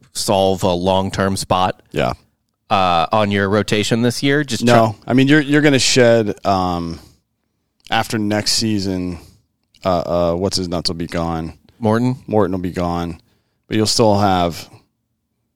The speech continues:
Speaker 2: Fried, Wright, Soroka, Anderson, and then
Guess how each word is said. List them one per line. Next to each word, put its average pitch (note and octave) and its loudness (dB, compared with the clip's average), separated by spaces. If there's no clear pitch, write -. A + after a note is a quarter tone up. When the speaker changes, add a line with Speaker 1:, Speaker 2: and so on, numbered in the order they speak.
Speaker 2:
Fried, G2+ 0
Wright, F#2 2
Soroka, F2+ -2
Anderson, D#2 -8
and E2 -6
then D2+ -6